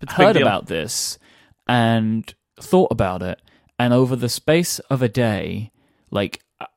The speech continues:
Speaker 2: I felt like my brain was slowly expanding at
Speaker 1: <laughs>
Speaker 2: trying to understand the ramifications of this.
Speaker 1: It's huge.
Speaker 2: So let's just assume, for the sake of this conversation, that this deal will go through,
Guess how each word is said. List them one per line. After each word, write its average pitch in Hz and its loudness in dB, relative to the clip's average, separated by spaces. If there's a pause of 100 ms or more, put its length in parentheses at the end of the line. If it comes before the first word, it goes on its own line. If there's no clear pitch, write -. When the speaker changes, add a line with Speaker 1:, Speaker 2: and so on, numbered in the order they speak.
Speaker 2:
I 120 -2
felt 143 0
like 139 -2
my 123 0 (200)
brain 127 0
was 123 -2
slowly 123 2
expanding 120 -2 (760)
at 117 0 (400)
Speaker 1:
<laughs> - -20
Speaker 2:
trying 151 2
to - -2
understand 127 2
the 131 2
ramifications 117 0
of 196 -2
this. - -2 (100)
Speaker 1:
It's - -16
huge. 139 -2 (280)
Speaker 2:
So - 2
let's 202 2
just - 0
assume, 127 2
for 110 -6
the 113 -2
sake 123 0
of 120 -4
this 110 -2
conversation, 95 -4 (400)
that 113 -2 (160)
this 113 -6
deal 90 -2
will 90 -6
go - -6
through, 65 -10